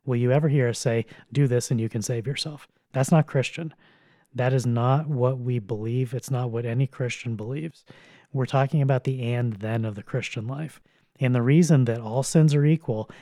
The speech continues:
and judge not are so important is that they separate men from being able to look to Scripture as a source of wisdom.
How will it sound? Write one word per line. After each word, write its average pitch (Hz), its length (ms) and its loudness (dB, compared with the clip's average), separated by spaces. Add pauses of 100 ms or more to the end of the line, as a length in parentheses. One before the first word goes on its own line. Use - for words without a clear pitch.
and 120 180 0
judge 127 320 0
not 135 380 2
are 117 80 -6
so 127 320 0
important 139 600 -2 (280)
is 123 180 -2
that 127 120 0
they 117 120 -2
separate 131 640 0
men 135 300 4
from 113 240 -2
being 127 260 2
able 131 300 0
to - 180 -4
look 127 320 0 (340)
to 127 120 -2
Scripture 180 640 -6 (840)
as 160 400 4
a 139 100 2
source 143 540 -2
of 127 200 2
wisdom. 160 640 -2